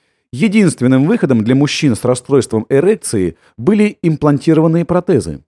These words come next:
Нельзя сказать, чтобы за такими штуковинами в стиле Терминатора выстраивалась очередь.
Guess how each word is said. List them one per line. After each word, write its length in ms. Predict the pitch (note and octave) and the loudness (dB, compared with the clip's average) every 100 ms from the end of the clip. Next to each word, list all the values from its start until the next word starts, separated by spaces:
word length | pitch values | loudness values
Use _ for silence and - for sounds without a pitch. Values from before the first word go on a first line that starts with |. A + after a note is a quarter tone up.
| _ _ _ _ _ _ | _ _ _ _ _ _
Нельзя 340 | C#3 A3+ G3+ G#3+ | -2 0 2 0
сказать, 480 | - F#3 D3+ G#2+ - | 0 0 2 0 -8
чтобы 300 | - D3 C3 | -4 -2 0
за 100 | C3 | 0
такими 260 | D3+ D#3+ B2 | 0 0 0
штуковинами 680 | - - D3+ D3 G#2 G2 G2 | -2 -4 -2 0 2 0 -2
в 80 | |
стиле 260 | - B2 G#2 | -2 -2 -2
Терминатора 640 | F#2+ A2+ A#2 F3 F#3 G2 D#2+ | 0 0 0 0 -2 -6 -4
выстраивалась 760 | G2 G2+ B2+ A#2 G#2 G#2 A2 - | -6 -4 0 2 2 2 -2 -2
очередь. 500 | C3 - D#2+ - | -4 -2 -10 -10